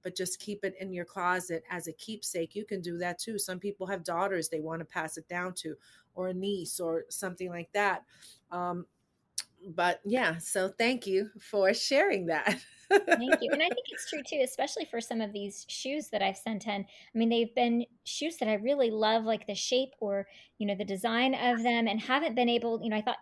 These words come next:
Speaker 2: with shoes, often you think, "Oh, I'll just buy a new pair." But I shopped and shopped for them, and I could not, and I bought many pairs and sent them back and took them back and returned them because they just weren't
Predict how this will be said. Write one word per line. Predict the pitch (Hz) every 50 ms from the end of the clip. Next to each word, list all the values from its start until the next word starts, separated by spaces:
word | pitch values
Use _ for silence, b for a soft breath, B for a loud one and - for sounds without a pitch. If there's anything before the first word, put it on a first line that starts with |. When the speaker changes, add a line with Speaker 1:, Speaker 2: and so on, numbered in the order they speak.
| _ -
Speaker 2:
with | 233 233 -
shoes, | - - 523 523 440
often | 269 240 233 - 254 233
you | 220 214
think, | 214 233 214 208 -
"Oh, | - 247 226
I'll | 240 233
just | 214 - -
buy | 208 190
a | 190
new | 190 185 190
pair." | - - 302 294 254 156 151 - B B B B B B
But | - 240
I | 240 233
shopped | - - - 320 370 370 -
and | 269 240 233
shopped | - 214 349 392 392 - - - _
for | - 214 214 208 202 202
them, | 185 208 202 196 208 226 262 -
and | 262 254 240 233
I | 233 233 233 233 b b b b b _ -
could | - - 320 254
not, | 269 262 269 277 -
and | 262 262
I | 262 233
bought | 202 247 285 392 415 -
many | 208 196 202 196 196 196
pairs | - 196 208 190 190 190 190 -
and | - 208 208 220
sent | - 285 294 294 -
them | 277 240 226
back | 214 196 190 185 190 - - -
and | 208 202 202 - _ _ _ _ -
took | - 320 320 - -
them | 277 247
back | 226 208 202 208 -
and | 208
returned | 202 208 - - - 302 285 277
them | 247 214
because | 226 233 220 -
they | - 240 226 -
just | - - - - - 370 - - 269
weren't | 247 277 294 294